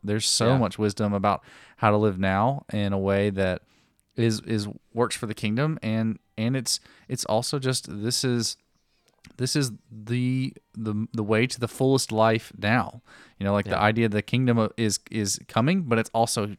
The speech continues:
Speaker 1: n-, here now, and so we can actually experience a piece of that fullness by living in this type of way now. And in, in the new creation, uh, when that comes, you know, when, when God's people ha-, are more fully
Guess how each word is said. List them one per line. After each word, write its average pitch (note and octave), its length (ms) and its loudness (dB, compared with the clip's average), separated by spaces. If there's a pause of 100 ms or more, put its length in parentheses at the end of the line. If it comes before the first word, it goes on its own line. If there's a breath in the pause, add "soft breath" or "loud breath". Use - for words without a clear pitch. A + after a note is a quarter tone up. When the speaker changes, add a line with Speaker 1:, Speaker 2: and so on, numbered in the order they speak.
Speaker 1:
n-, G2 140 -4
here G#2 200 -2
now, F#2+ 460 0 (420 loud breath)
and G#2 100 -4
so A2 120 2
we A#2 120 4
can A#2 140 0
actually A2 260 0
experience A#2+ 720 0 (360 loud breath)
a G#2 120 0
piece - 360 2
of G#2+ 80 0
that G2 160 0
fullness F#2 540 -4 (560 soft breath)
by A2 260 6
living G#2+ 600 2
in G#2+ 280 0
this G#2+ 140 0
type F#2+ 260 -2
of F2+ 100 -6
way F2+ 240 -2
now. G#2 400 -2 (120)
And G#2 260 -2
in, A2 300 -2
in A#2+ 140 0
the G#2+ 60 0
new A2+ 160 2
creation, G#2 720 -2 (380 loud breath)
uh, F#2 180 -4
when G2 200 -2
that A2 220 -2
comes, G2+ 600 -2 (400 soft breath)
you A2 120 -6
know, F2 120 -4
when, F#2+ 220 -6
when G#2 240 -2
God's G#2 300 4
people A#2 420 -4
ha-, A2 240 -12
are F#2 500 -4 (200)
more A#2 260 0
fully C3+ 600 -2